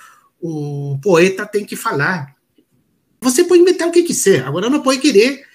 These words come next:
obrigar ao poeta a escrever da maneira que você quer que ele escreva. Não. Então, pediram pra, pra um, pra um fa-, famoso artista plástico, né?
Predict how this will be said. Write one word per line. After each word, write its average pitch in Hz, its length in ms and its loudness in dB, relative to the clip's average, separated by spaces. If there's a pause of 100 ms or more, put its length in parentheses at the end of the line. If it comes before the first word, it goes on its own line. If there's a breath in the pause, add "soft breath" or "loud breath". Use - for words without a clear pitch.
(280 loud breath)
obrigar 156 640 2
ao 160 180 -8
poeta 175 440 -2
a 262 80 -4
escrever 214 440 -2
da 233 120 -10
maneira 233 340 -6
que 285 80 -8
você 262 240 -6
quer 254 160 -10
que 247 100 -12
ele 247 360 -6
escreva. 170 520 -8 (120)
Não. 151 360 -6 (380 loud breath)
Então, 302 420 -2
pediram 143 480 -2 (840)
pra, 117 420 -8 (100)
pra 135 120 -10
um, 135 420 -10 (1400)
pra 147 100 -8
um 135 60 -4
fa-, 131 340 -8
famoso 127 720 -8 (720 loud breath)
artista 135 380 -8
plástico, 185 500 -8
né? 190 160 -10